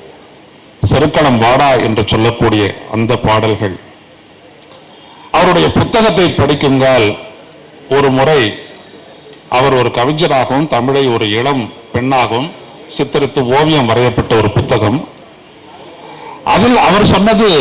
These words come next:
என்றைக்கும் எனக்கு மிகச்சிறந்த ஒரு கவிதையாய் இருக்கிறது. "மூத்து பிறந்தவள் முத்தமிழ் ஆயினும் மூப்பு வரவில்லையே,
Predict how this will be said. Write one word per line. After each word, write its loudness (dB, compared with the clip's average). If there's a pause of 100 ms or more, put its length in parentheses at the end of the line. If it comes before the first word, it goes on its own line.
(480)
என்றைக்கும் 2
எனக்கு 2
மிகச்சிறந்த 0 (500)
ஒரு 0
கவிதையாய் 2
இருக்கிறது. -2 (1080)
"மூத்து 0 (100)
பிறந்தவள் 2
முத்தமிழ் 0
ஆயினும் 2
மூப்பு 0
வரவில்லையே, 2